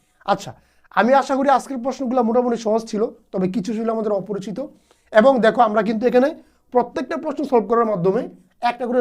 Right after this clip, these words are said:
রুলস শিখে নিয়েছি, এবং আমি আশা করি তোমরা যদি এভাবে প্র্যাকটিস করে করে আমাদের সাথে সাথে চলতে থাকো, তাহলে তোমাদের অ্যাডমিশন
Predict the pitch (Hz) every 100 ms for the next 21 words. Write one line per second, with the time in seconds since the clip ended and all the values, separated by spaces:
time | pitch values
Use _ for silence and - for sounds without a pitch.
0 | 202 240 240 - 202 202 185 175 - -
1 | _ _ - 185 208 214 190 226 226 233
2 | 226 226 226 226 190 240 240 - 233 208
3 | 180 170 175 185 185 190 220 220 220 _
4 | _ _ _ _ 214 208 262 185 233 -
5 | _ _ - 208 202 208 208 175 190 220